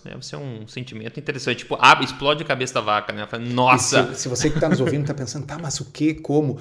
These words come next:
Speaker 2: Muito comum, muito comum é esses herbívoros. Eu tô falando, inclusive, de herbívoros selvagens, como cervos e tal, comerem ovos ou até filhotes de pássaros que têm ninhos no chão, né? Também roedores, também outras coisas.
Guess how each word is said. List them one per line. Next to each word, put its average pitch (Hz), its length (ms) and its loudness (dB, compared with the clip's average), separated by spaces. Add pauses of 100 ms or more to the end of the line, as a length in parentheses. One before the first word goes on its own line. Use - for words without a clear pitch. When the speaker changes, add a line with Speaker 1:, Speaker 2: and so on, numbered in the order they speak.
(160)
Speaker 2:
Muito 208 460 0
comum, 160 540 -2
muito 165 320 -6
comum 151 440 -2
é 143 300 -2
esses 135 380 -4
herbívoros. 127 580 -2
Eu 113 120 -2
tô 180 120 -6
falando, 185 320 -2
inclusive, 139 400 -2
de 131 80 0
herbívoros 123 380 0
selvagens, 123 520 -4
como 123 220 -6
cervos 120 560 -2
e 104 60 -8
tal, 117 220 -2
comerem 151 760 0
ovos 165 580 0
ou 156 180 0
até 139 420 -4 (320)
filhotes 147 680 -2
de - 80 -8
pássaros 143 540 -4
que - 100 -10
têm 131 240 -4
ninhos 139 400 -2
no 131 120 -2
chão, 123 280 -4 (840)
né? 113 200 -8 (560)
Também 135 420 2
roedores, 123 800 0
também 113 440 -4
outras 131 300 -6
coisas. 107 520 -8